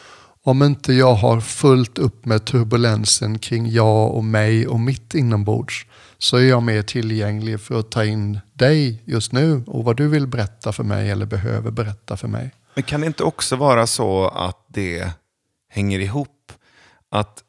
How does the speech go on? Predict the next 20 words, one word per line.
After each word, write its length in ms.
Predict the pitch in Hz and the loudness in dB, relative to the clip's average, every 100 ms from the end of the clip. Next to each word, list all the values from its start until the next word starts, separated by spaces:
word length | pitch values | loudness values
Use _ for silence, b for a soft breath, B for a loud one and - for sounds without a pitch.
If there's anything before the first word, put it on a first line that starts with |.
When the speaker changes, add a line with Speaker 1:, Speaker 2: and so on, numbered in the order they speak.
| _ _ - | _ _ -4
Speaker 2:
anledningen 800 | 127 120 107 101 92 90 98 110 | -2 -2 -2 -2 -2 0 0 0
till 120 | 120 | 0
att 180 | 123 - | -4 -2
det 160 | 123 104 | -2 -2
är 60 | |
turbulent 560 | - 98 90 95 85 87 | -2 -4 -2 -2 -2 -4
och 60 | |
känslomässigt 580 | 87 90 - 76 85 80 | -4 -4 -4 -6 -6 -8
i 180 | - 90 | -8 -6
dig 360 | 90 82 - 85 | -4 -6 -6 -8
är 60 | |
för 160 | 85 85 | -8 -10
att 80 | 82 | -10
du 80 | 90 | -6
lyssnar 380 | 92 - 78 | -6 -6 -8
för 100 | 73 | -8
mycket 360 | 90 90 - 71 | -6 -8 -10 -12
i 180 | 65 80 | -10 -4
dig. 300 | 101 117 | 2 2
Om 60 | 98 | 0